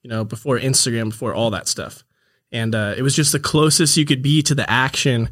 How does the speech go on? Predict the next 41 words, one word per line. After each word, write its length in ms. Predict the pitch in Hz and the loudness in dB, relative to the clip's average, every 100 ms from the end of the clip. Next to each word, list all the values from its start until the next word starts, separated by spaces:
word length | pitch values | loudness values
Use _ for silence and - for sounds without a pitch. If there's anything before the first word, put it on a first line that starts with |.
| - _ - | -6 _ -8
and, 100 | 127 | -4
like, 220 | 117 110 | -4 -2
be 160 | 143 143 | 2 2
involved 500 | 127 123 127 131 127 | 2 0 2 2 2
in 80 | 123 | -2
the 80 | |
industry 380 | 117 127 - 127 | -2 -2 -2 -2
and 80 | 120 | -4
with 100 | 113 | -4
the 100 | 117 | -4
riders. 480 | 107 120 120 104 110 | -2 0 0 -2 -4
And 200 | 113 110 - _ _ | -6 -8 -14 _ _
I 40 | 135 | -4
just 180 | 131 - | -2 0
figured 320 | 139 131 123 | 0 0 -2
if 180 | 117 135 | -4 -4
I 220 | 120 117 | -4 -4
got 240 | 117 139 | -2 -2
my 80 | 120 | -2
foot 240 | - 151 | -4 -2
in 60 | 139 | -2
the 40 | 123 | -2
door 240 | 127 127 | 0 0
and 140 | 120 | -2
met 140 | 117 120 | -4 -4
enough 220 | 120 117 | -6 -6
people 260 | 127 131 113 | -6 -6 -8
and 100 | 110 | -8
did 140 | 127 | -4
that, 200 | 131 123 | -2 -2
one 180 | 113 113 | -4 -4
day 160 | 117 113 | -2 -2
I 40 | |
was 120 | 110 | -4
gonna 140 | 117 113 | -4 -4
be 100 | 113 | -4
able 140 | 107 | -4
to 40 | |
ride 220 | 104 113 107 | -4 -4 -4
myself 460 | 101 - 127 113 | -4 -2 -2 -2
too. 280 | - 135 | 0 0